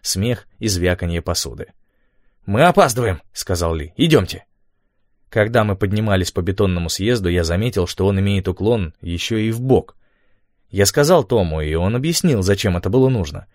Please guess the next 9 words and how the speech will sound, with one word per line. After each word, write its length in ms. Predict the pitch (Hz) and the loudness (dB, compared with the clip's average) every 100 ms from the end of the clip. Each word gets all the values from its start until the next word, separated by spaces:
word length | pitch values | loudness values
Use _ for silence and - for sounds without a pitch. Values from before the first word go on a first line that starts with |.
| _ _ _ | _ _ _
Чтобы 340 | - 117 104 | -4 0 2
машины 520 | 98 95 - 180 127 | 2 0 2 2 2
на 100 | 82 | 0
большой 300 | 85 92 107 95 | 0 0 0 -2
скорости 540 | - 101 85 - - - _ | 0 0 0 -6 -14 -20 _
не 160 | 95 95 | -2 2
вылетали 460 | 92 92 127 131 127 | 2 2 2 2 2
с 80 | |
дороги. 520 | 107 143 120 73 69 | 2 4 4 2 -10